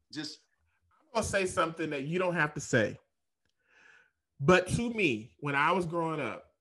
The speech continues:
Speaker 2: Keith Staton, to me, was better than Marvin Winans. And that's saying something. For me,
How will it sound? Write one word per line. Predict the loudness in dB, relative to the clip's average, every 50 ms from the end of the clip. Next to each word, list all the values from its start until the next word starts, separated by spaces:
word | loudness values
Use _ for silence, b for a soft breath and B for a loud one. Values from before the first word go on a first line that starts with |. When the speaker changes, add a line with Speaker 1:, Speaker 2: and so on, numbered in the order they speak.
| _ _ _ _ _ _ _ _ _ _ _ _ _ _ _ _ _ _ _ _ _ _ _ _ _
Speaker 2:
Keith | -6 -2 2 2 2 2 0 -4 -8
Staton, | -12 -6 -2 0 2 2 2 0 -2 -8 -10 -12 -12 -16 _ _ _ _ _ _ _ -20 -20 -20 _ _ -4
to | -2 -2 0
me, | 0 2 0 0 0 -2 -8 -16 _ _ _ _ _ _
was | -8 -6 -6
better | -2 -2 0 0 0 0
than | -2 -4 -6
Marvin | -6 -6 -6 -6 -6 -8 -8
Winans. | -8 -8 -8 -10 -10 -8
And | 0 2
that's | 4 4 2 2
saying | 0 -2 -2 0 -2 -6 -8
something. | -10 -12 -12 -12 -16 -20 -20 _ _ _ _ _ _ _ _ _ _ _ _ _ _ _ _ _ _ _ _ _ _ _ _
For | 6 6 6 6
me, | 6 4 4 4 4 0 -2 -8 -18